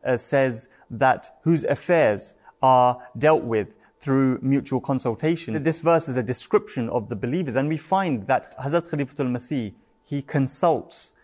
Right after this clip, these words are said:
various administrative bodies when making important decisions to do with the administration of the community or matters to do with faith itself.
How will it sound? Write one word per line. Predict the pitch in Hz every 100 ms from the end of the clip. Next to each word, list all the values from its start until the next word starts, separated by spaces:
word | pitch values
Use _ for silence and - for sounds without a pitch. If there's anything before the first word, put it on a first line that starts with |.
| _ -
various | 151 151 123
administrative | 120 117 120 - - 127 101
bodies | 139 135 107 92
when | 131 127
making | 131 147 - 120
important | 113 - 127 120
decisions | 117 143 113 107 104
to | -
do | 117 135 117
with | 85 113 98 -
the | 123
administration | 113 120 113 143 151 -
of | 135
the | 120
community | - 131 131 127 - 127 123
or | 170 151 104 - -
matters | - 135 135 120 -
to | 110
do | 117
with | 107 -
faith | - 127 - - 127
itself. | - 175 117 - -